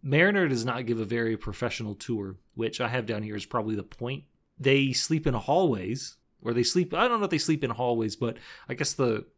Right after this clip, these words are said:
'cause there's no barracks on a ship. And I, I've actually been on a ship. Have you ever been on a,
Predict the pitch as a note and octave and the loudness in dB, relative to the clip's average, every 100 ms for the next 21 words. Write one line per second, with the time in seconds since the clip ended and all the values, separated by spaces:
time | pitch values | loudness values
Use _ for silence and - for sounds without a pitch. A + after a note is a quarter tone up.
0 | _ - D#3+ F#3+ A3+ C3 B2 C#3+ B2+ A#2 | _ 0 0 4 4 4 4 4 4 0
1 | A#2 G2+ F#2 - - G#2+ - - - _ | -4 -6 -4 -2 -2 -4 -6 -18 -20 _
2 | _ C3+ B2+ C3 D3+ - G3+ C4 - D3 | _ -4 -4 -2 -6 2 6 6 8 6
3 | A#2 F3+ F#3 A2+ - A2 G#2 B2+ F3+ F3 | 6 6 4 2 -2 -4 -2 0 2 2
4 | D#3 E3 D#3 C3 G#2+ | -2 -2 -2 -2 -6